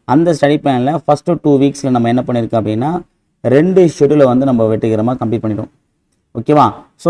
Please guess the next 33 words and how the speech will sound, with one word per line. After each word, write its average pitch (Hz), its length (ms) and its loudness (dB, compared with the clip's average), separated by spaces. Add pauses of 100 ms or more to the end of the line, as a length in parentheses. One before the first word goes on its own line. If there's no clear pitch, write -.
இப்போ 160 120 0 (100)
இந்த 180 240 2
வாரம் 170 280 4
வந்து 156 180 0 (120)
மூணாவது 185 400 2
ஷெட்யூல் 143 220 -2
நம்ம 127 180 0
எப்படி 135 260 -2
படிக்க 113 200 -2 (100)
போறோம், 107 280 -4
எப்படி 143 200 -6
நீங்க 120 220 -2
படிச்சு 117 320 -4
முடிக்கணும் 107 420 -4
அப்படின்ற 101 320 -6
தகவலை 98 220 -6
தான் 131 100 -4
நம்ம 127 120 -2
வந்து 110 140 -6
பார்க்க 104 220 -8
போறோம். 135 240 -2
So 131 80 -4 (100)
வீடியோ 147 240 0
கடைசி 127 220 -6
வரைக்கும் 127 280 -6
பாருங்க. 117 280 -4 (580)
So 151 140 -4
நம்ம 175 320 0
ஸ்டடி 151 240 -2
பிளானை 160 260 0
ஃபாலோ 143 260 4 (100)
பண்ணி 135 160 0 (100)
படிக்கிறவங்களுக்கு 113 720 -2